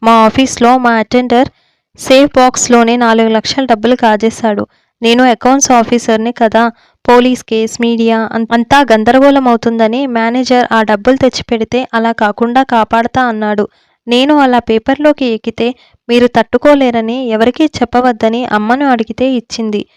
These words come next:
మీకెవ్వరికీ అనుమానం రాకుండా గిల్టు నగ తెచ్చుకుంది." లోనికి అప్పుడే వస్తున్న పద్మావతిని క్షమించమంటూ ఆత్మీయంగా ముగ్గురు ఒకేసారి ఆలింగనం చేసుకుంటుంటే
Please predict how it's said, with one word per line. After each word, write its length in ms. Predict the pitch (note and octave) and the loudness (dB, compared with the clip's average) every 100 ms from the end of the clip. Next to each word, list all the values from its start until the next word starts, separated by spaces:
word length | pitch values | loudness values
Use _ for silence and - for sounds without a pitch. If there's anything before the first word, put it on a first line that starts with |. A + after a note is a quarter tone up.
| _ _ - | _ _ -6
మీకెవ్వరికీ 600 | A#3+ A#3+ G#3+ A#3 C4+ D4+ | -4 -2 0 0 0 -2
అనుమానం 500 | C4+ A#3+ B3 C4+ C4 | -2 -2 -2 -4 0
రాకుండా 500 | A#3+ A3+ A3+ A3 B3 | 0 -2 -4 -2 -2
గిల్టు 340 | B3+ A3 A3 C4 | 0 -2 0 0
నగ 240 | B3+ B3+ | 0 -2
తెచ్చుకుంది." 760 | - - A3 - - G#3+ G#3 G3 _ _ _ _ _ A3+ | -4 -6 -6 -6 -6 -6 -4 -6 _ _ _ _ _ 2
లోనికి 400 | A#3+ C#4+ F4 F4+ | 2 4 0 0
అప్పుడే 380 | D#4+ - A#3+ B3 | -2 0 0 0
వస్తున్న 360 | A3+ - A3 | -2 -4 -4
పద్మావతిని 760 | G#3+ G#3+ G3+ B3+ C4+ B3 G#3+ G#3+ | -2 -4 -2 -2 -2 -2 -4 -8
క్షమించమంటూ 880 | G3+ - A3 B3 C4+ D4 B3+ A3 G#3+ - | -8 -6 -4 -4 -2 -2 0 -2 -4 -4
ఆత్మీయంగా 760 | A3 G#3+ - C4 C4+ C4+ D4+ | -2 -4 -4 -6 -6 -4 -4
ముగ్గురు 420 | D#4 A#3 G3+ A3 A3 - _ _ - | -2 -4 0 2 2 -2 _ _ -16
ఒకేసారి 680 | - - D#4 - C#4 A#3 A3 | -10 -2 -2 2 2 2 0
ఆలింగనం 600 | A3 G#3+ A#3+ C#4 D4 C4+ | 0 -2 -2 -4 -4 -4
చేసుకుంటుంటే 800 | A3 A3 - A#3+ A3+ A#3 C4+ | -4 -4 -4 -6 -2 -2 0